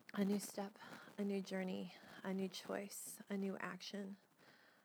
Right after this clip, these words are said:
anew. And in this anew, we come to the topic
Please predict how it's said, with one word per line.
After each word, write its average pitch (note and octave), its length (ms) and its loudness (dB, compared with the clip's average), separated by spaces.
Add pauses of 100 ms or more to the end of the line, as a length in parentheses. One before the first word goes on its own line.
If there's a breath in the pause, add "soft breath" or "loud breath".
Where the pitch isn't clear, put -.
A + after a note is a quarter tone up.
(480 loud breath)
anew. F3 360 4 (1120 loud breath)
And G#3 140 10
in C4 240 8
this C#4 280 6
anew, G3 520 4 (120)
we G#3 140 6
come F#3+ 320 4
to F#3+ 140 0
the G3 100 4
topic - 540 4